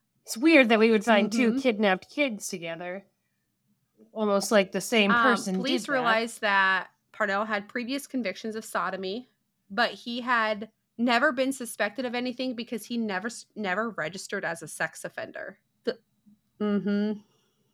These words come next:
Speaker 1: Ugh.
Speaker 2: And, like, how does that just get lost? Like, how does the state just, like, lose a convic-, isn't that,
Speaker 1: Yeah,
Speaker 2: like, a
Speaker 1: don't you have
Speaker 2: requirement?
Speaker 1: a, like, uh, an officer that follows up on that kind of stuff? That's like, "Hey, you are
Speaker 2: Yeah,
Speaker 1: supposed
Speaker 2: again,
Speaker 1: to do
Speaker 2: it's the
Speaker 1: this or you go
Speaker 2: seventies,
Speaker 1: back to
Speaker 2: so.
Speaker 1: jail,"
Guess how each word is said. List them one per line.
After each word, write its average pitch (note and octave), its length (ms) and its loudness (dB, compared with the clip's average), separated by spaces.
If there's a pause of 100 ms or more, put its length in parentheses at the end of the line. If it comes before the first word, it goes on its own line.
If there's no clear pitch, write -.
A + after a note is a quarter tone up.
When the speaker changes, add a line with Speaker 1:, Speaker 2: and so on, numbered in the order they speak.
(160)
Speaker 1:
Ugh. G3 60 0 (100)
Speaker 2:
And, C4 80 0
like, C4 160 0
how E4 160 -2
does G#4 140 -2
that D#4 160 -2
just B3+ 180 -10
get G3 240 -8
lost? - 720 -8 (160)
Like, A#3+ 140 -8
how B3 140 0
does C4 200 -6
the A#3+ 80 -12
state G3+ 340 -8
just, - 180 -10
like, G3+ 220 -4
lose G3 300 -6
a F3+ 80 -4
convic-, - 380 -10 (1000)
isn't B3 160 -4
that, D#4+ 120 2
Speaker 1:
Yeah, E4+ 60 6
Speaker 2:
like, C#4+ 80 4
a - 40 -2
Speaker 1:
don't D#4+ 200 8
you E4+ 120 4
have D4 360 6
Speaker 2:
requirement? B3+ 360 0
Speaker 1:
a, - 20 -10
like, A3+ 200 -12 (580)
uh, G3+ 320 -12 (220)
an A#3 80 -14
officer C#4+ 1000 6
that A#3+ 320 -2
follows B3+ 440 -8
up C4 260 -4
on C4+ 120 -10
that C4 180 -10
kind C4 160 -12
of B3+ 80 -18
stuff? C4 240 -14
That's A#3 180 -12
like, A3 140 -14
"Hey, F4+ 480 -8 (500)
you C#4+ 420 0
are A#3 120 0
Speaker 2:
Yeah, B3+ 60 2
Speaker 1:
supposed A#3+ 400 2
Speaker 2:
again, A#3+ 120 -4
Speaker 1:
to C#4 60 2
do - 0 -
Speaker 2:
it's C4+ 80 0
the A#3 60 0
Speaker 1:
this A3+ 100 -4
or A3 100 4
you A3 140 0
go G#3+ 260 2
Speaker 2:
seventies, G#3 40 -4
Speaker 1:
back F3+ 240 -2
to D3 40 -8
Speaker 2:
so. F3 40 -10
Speaker 1:
jail," F3 400 -10